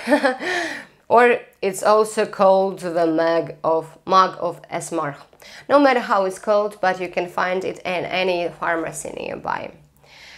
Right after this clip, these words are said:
And here I want to stop a little bit longer because it's a really important thing.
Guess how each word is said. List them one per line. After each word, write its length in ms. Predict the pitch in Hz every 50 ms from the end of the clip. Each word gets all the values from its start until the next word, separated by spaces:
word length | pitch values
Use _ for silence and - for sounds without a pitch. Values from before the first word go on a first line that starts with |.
| - - -
And 140 | - 208 208
here 260 | 196 - 254 262 254
I 60 | 233 202
want 200 | 196 208 214 208
to 80 | 214 196
stop 360 | - - 214 185 180 175 180
a 80 | - 185
little 240 | 190 185 175 180 165
bit 400 | 151 175 170 147 143 151 - -
longer 520 | 175 170 165 165 165 165 196 214 240 233
because 380 | 196 185 185 - 185 175 170 180
it's 200 | 175 156 151 -
a 80 | 170 165
really 260 | 175 170 170 170 170
important 580 | 170 165 151 - - 80 - - 64 - -
thing. 440 | - - - 57 55 58 - - 175